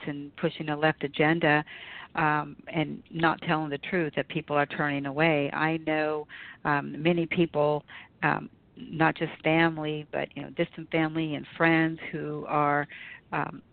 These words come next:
not happy with the, with the news, and they're turning away into more of a conservative like Fox, and that's all they watch.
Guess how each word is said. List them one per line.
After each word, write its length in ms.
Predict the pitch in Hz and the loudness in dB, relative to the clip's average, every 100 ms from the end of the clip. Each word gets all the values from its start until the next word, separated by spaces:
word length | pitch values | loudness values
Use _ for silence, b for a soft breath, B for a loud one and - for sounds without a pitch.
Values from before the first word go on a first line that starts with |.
| - - | -20 -12
not 440 | 160 156 165 - | -6 2 2 2
happy 340 | 170 160 165 | 0 0 -2
with 160 | 156 156 - | -6 -6 -2
the, 320 | 147 147 160 _ _ - _ - | -2 -2 -6 _ _ -20 _ -8
with 120 | 156 | -6
the 60 | 151 | -6
news, 500 | 147 196 190 156 160 - | -4 0 2 0 -6 -6
and 520 | 151 147 147 147 143 - - | -4 -4 -6 -8 -12 -6 0
they're 180 | 151 | 0
turning 360 | 156 165 156 156 | 0 -2 -2 -2
away 380 | 147 151 151 151 | 0 2 4 2
into 360 | 151 - 151 | -2 -2 -2
more 500 | 151 151 151 147 147 - | 0 2 4 4 0 -4
of 100 | 143 | -4
a 180 | 143 143 - | -2 -2 -2
conservative 540 | 156 - 160 156 147 147 | -4 -2 -4 -4 -6 -6
like 160 | 147 147 - | -8 -8 -4
Fox, 380 | 147 147 - - | -2 -2 -6 -10
and 100 | 151 | -6
that's 140 | 151 - | -8 -2
all 140 | 151 | -2
they 120 | 151 143 | -2 -4
watch. 340 | 160 170 - | -2 -2 -2